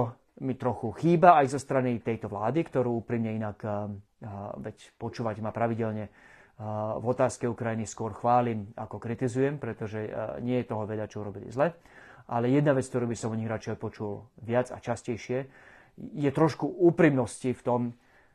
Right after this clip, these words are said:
že Slovensko nemá na výber medzi, alebo svet, nielen Slovensko, nemá na výber medzi krátkou vojnou a dlhou vojnou, že tá reálna voľba, ktorú máme na výber, je medzi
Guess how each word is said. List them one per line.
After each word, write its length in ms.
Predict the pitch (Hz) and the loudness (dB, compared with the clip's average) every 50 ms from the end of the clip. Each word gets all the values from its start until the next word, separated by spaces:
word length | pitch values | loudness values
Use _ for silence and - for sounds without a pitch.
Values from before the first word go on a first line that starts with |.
| _ _ _ 120 | _ _ _ -4
že 160 | 135 143 131 | -4 -2 2
Slovensko 480 | - 147 143 143 127 - - 139 131 - 143 | 2 2 2 2 0 0 -2 -2 -2 -2 -2
nemá 320 | 135 139 151 175 185 175 | 0 2 4 6 6 6
na 160 | 160 147 127 107 | 8 6 4 4
výber 400 | 123 120 104 120 113 110 107 113 | 2 0 0 0 -2 -2 -2 -2
medzi, 400 | 120 117 - - 117 117 113 110 | -2 -4 -4 -4 -4 -4 -2 -2
alebo 160 | 107 101 107 | -4 -4 -6
svet, 400 | 101 - - 127 151 147 139 - | -8 -6 0 2 2 2 2 0
nielen 320 | 123 120 123 120 113 104 | -4 -4 -2 -4 -4 -6
Slovensko, 480 | - 113 101 110 107 104 - - 123 110 98 | -8 -10 -8 -8 -10 -12 -12 -12 -12 -10 -6
nemá 240 | 107 120 139 160 160 | -2 0 4 4 6
na 160 | 151 143 123 | 6 6 4
výber 320 | 110 117 110 98 113 104 104 | 2 0 -2 -4 -4 -6 -6
medzi 400 | 104 107 104 - 113 104 98 - _ _ _ _ - - _ _ _ _ _ _ _ _ _ - | -6 -6 -6 -8 -8 -8 -10 -12 _ _ _ _ -20 -20 _ _ _ _ _ _ _ _ _ -4
krátkou 560 | - 143 135 135 147 156 - - 156 139 123 | 2 4 8 8 8 8 6 4 2 2 2
vojnou 400 | 117 123 120 117 117 113 110 - | 2 2 0 0 0 -2 -4 -6
a 80 | - 110 | -8 -8
dlhou 320 | 113 - 143 151 151 147 | -2 0 2 2 4 2
vojnou, 560 | 123 95 110 104 98 98 98 101 120 139 147 135 | 0 0 -2 -6 -6 -8 -8 -8 -8 -8 -8 -8
že 80 | 131 | -8
tá 160 | 120 - 123 | -4 -2 0
reálna 320 | 120 135 147 156 160 160 143 | 6 10 10 10 10 10 8
voľba, 320 | 123 131 131 113 123 113 | 6 4 2 2 0 -2
ktorú 240 | - - 123 120 113 | -2 -4 -4 -2 -2
máme 160 | 117 113 113 | -2 -2 -2
na 160 | 110 110 123 | -2 -2 0
výber, 480 | 123 123 120 104 107 104 107 117 127 - _ _ - - - - _ - | 0 0 -2 -2 -4 -6 -6 -8 -10 -12 _ _ -20 -20 -20 -20 _ -10
je 160 | - 139 127 127 123 | -6 -2 0 0 2
medzi 480 | 127 127 123 113 - 123 120 117 110 | 2 0 0 -2 -2 -2 -2 -2 -2